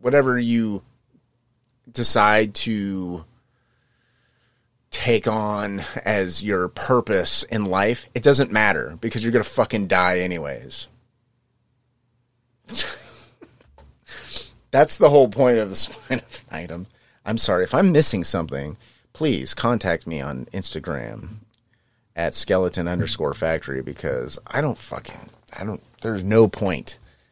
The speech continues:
uh, to the end of the movie at all. Um, anyways. Also, I mean, uh, where, where Tigra comes from, in Firekeep, there's a very clear order of,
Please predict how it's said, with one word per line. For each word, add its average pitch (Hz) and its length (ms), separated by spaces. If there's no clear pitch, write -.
uh, 82 320
to - 180
the 87 160
end 82 140
of 76 160
the 80 80
movie 76 340
at 69 80
all. 65 300
Um, 80 300
anyways. 98 460
Also, 202 380
I 156 40
mean, 139 320
uh, 104 180
where, 117 240
where 131 160
Tigra 190 360
comes 117 240
from, 107 240
in 113 100
Firekeep, 180 560
there's 117 160
a - 40
very 170 280
clear 131 440
order 107 460
of, 90 440